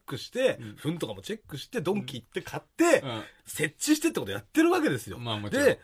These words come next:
Speaker 1: もうその間にもうね、
Speaker 2: うん。
Speaker 1: 結構時間も経ってる。
Speaker 2: うん。
Speaker 1: はぁってこう、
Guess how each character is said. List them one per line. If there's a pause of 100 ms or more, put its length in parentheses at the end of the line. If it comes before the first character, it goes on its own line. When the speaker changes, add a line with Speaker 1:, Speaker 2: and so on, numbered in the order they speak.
Speaker 1:
も
う
そ
の
間
に
も
う
ね、
Speaker 2:
う
ん。
Speaker 1:
結
構
時
間
も
経
っ
て
る。 (120)
Speaker 2:
う
ん。 (140)
Speaker 1:
は
ぁ
っ
て
こ
う、